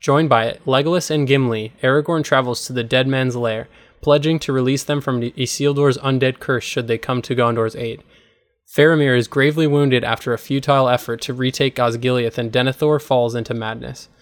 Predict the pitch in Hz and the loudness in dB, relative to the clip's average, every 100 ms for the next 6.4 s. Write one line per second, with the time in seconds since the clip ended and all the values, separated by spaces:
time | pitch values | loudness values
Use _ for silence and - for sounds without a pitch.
0 | _ _ _ _ - 135 147 135 127 120 | _ _ _ _ -2 2 4 4 2 0
1 | 135 - 143 139 139 151 - 165 127 123 | 0 0 -2 0 0 0 0 -2 0 -2
2 | 123 123 123 135 127 127 120 - - 165 | 0 -2 -2 -6 -4 -4 -4 -8 -14 -10
3 | 139 - 131 120 113 131 _ _ - 143 | -12 -4 -2 0 -4 -12 _ _ -2 0
4 | 147 135 120 - 143 - - 151 135 - | 2 2 0 -2 -6 -6 -4 -2 0 0
5 | 120 - 135 - 139 127 120 117 120 117 | -2 -2 -4 0 2 2 0 -4 -4 -6
6 | 107 120 117 - | -4 -6 -6 -8